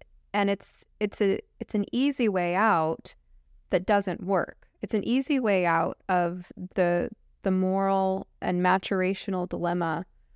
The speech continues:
of learning to trust your instincts, um, and to have some kind of guidance system for knowing who you can trust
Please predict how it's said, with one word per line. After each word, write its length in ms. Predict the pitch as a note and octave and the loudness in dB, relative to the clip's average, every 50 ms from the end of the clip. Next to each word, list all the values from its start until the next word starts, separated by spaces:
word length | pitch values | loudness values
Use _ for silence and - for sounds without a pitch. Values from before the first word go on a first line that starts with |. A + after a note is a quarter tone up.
| - _ _ _ _ _ | -20 _ _ _ _ _
of 420 | - F3+ F3 F3 F3+ F3 F3 - - _ _ _ _ _ _ _ _ _ | -2 0 0 2 0 -2 -6 -12 -20 _ _ _ _ _ _ _ _ _
learning 800 | F#3 F#3 F3+ F#3+ G3 G3+ G#3 G#3+ G#3 F#3 E3+ E3+ E3+ E3+ F3+ F3+ - _ - - _ _ _ _ - _ - - _ _ _ _ _ _ | -4 -2 0 2 2 4 4 4 2 2 0 0 -2 -4 -4 -8 -10 _ -20 -20 _ _ _ _ -20 _ -20 -20 _ _ _ _ _ _
to 200 | - - G#3+ G3+ | -4 -2 -2 -2
trust 560 | - - - G3+ G3 G3+ - - - - - - | -2 0 2 2 2 2 0 -6 -10 -10 -10 -8
your 640 | - - F3+ F3+ F3 F3+ F3 F3 F3+ - - - - - | -6 -4 -2 -2 0 0 0 0 -2 -4 -4 -8 -12 -6
instincts, 880 | - G#3 A3 A3+ - - - F3+ E3+ E3+ - - - - _ - - _ _ _ _ _ _ - _ _ - | -2 -2 0 0 -2 -4 -4 -4 -4 -4 -6 -10 -14 -20 _ -20 -20 _ _ _ _ _ _ -20 _ _ -2
um, 160 | F#3+ F3+ F3+ | -2 0 0
and 80 | F3+ F#3+ | 0 0
to 60 | G3+ | 0
have 200 | F#3+ G#3 G3+ G3 | 0 0 -2 -2
some 140 | - G#3+ G3+ | -2 -4 -4
kind 200 | - - A3+ G3+ | -2 -2 -2 0
of 100 | G3 F#3 | 0 0
guidance 380 | - G3 G3 A3 A#3 A3+ G#3 - | 2 2 2 2 2 0 -2 -2
system 380 | - F#3+ - - - - F#3+ F3+ | -4 -6 -8 -4 -4 -2 -2 -2
for 200 | - - G3 F#3 | -2 -2 -2 -2
knowing 560 | F#3 F#3 F#3 F#3 F#3 F#3 F3+ F3+ F3+ F3+ - - _ _ _ - - _ _ | 0 0 0 0 0 0 -2 -2 -4 -6 -8 -12 _ _ _ -20 -20 _ _
who 140 | - B3 B3 | -2 0 0
you 160 | B3 A#3+ A#3+ | 2 2 0
can 200 | - - A3 G#3 | 0 0 0 0
trust 680 | G3 - - G3 F3+ F3 F#3 - - - - - - | 0 0 0 0 0 0 0 -4 -8 -16 -16 -18 -20